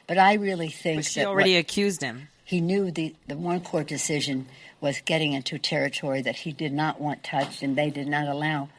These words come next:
Speaker 1: the Mueller report, uh, Mueller investigation go into the president's personal finances. So
Speaker 2: What?
Speaker 1: Mazars was a setback for him, and then he must have known the Deutsche Bank decision,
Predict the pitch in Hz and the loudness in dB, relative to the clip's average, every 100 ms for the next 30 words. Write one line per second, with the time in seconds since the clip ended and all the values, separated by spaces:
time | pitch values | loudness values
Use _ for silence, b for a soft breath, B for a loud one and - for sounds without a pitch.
0 | B B B 151 151 147 139 147 - 165 | B B B -2 -2 -2 -4 -6 -8 -8
1 | - - 139 110 151 151 143 135 143 - | -6 -4 -2 -2 -4 -2 -2 -2 -4 -6
2 | 147 139 131 139 131 139 139 131 135 - | -6 -4 -4 -4 -2 0 -2 -4 -8 -10
3 | - - 160 147 143 131 - 147 127 135 | -20 -4 0 0 -2 -6 -4 -6 -4 -6
4 | 127 - 127 123 120 - - - - - | -6 -4 -4 -2 -4 -8 -12 -14 -12 -12
5 | B B B _ _ 127 131 202 - _ | B B B _ _ -6 -2 -2 -4 _
6 | - 151 170 170 175 147 - 135 123 120 | -4 2 4 4 0 -4 -8 -10 -10 -10
7 | - - - 160 160 131 131 - 131 123 | -12 -10 0 0 2 0 0 -4 -6 -4
8 | 147 127 131 B B B 151 151 151 - | -4 -4 -6 B B B -2 0 0 -4
9 | - - 175 160 - 135 147 143 139 131 | -10 -4 0 0 0 -2 0 0 0 -4
10 | 151 143 139 131 135 131 139 - 135 - | -4 -4 -4 -4 -2 -2 -4 -6 -8 -2
11 | 147 135 123 | -2 -2 -6